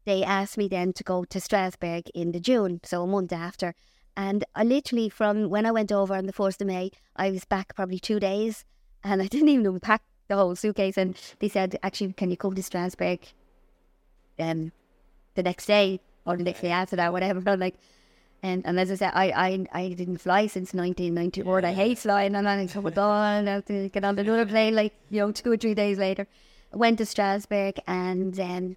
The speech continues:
Speaker 1: they said that they didn't want to wait till June, that they, because that's where they do all, put everything together in June. They wanted to get everything organised and ready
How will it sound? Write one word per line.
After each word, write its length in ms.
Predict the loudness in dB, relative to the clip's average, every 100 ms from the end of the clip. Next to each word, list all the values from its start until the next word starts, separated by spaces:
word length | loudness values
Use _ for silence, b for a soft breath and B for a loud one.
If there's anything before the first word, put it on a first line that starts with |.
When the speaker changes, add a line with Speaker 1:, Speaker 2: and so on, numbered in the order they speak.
| _ _ _ _ _ _ _ 0
Speaker 1:
they 140 | 0
said 260 | 2 0 0
that 140 | 0
they 100 | 0
didn't 220 | 0 0
want 140 | 0 0
to 40 |
wait 240 | 0 -2 -2
till 140 | -2
June, 460 | 0 0 0 -2 -6 _ _ _
that 160 | -4 -2
they, 180 | -2 -4 -10 _ -8 -8 -10 _
because 400 | -4 0 -2 -2 -6 -2
that's 240 | -2 -2
where 180 | 0 0
they 200 | 0 -2
do 260 | 0 0
all, 260 | 0 -2 -4 -4
put 160 | 0 0
everything 320 | 0 0 -2
together 340 | 0 -2 0 -2
in 100 | 0
June. 260 | 2 2
They 80 | 0
wanted 340 | 0 -2 -4 -8
to 80 |
get 220 | -6 -4 -2
everything 360 | -4 -2 -2 -2
organised 440 | -2 -2 -4 -4
and 60 | -4
ready 280 | -4 -4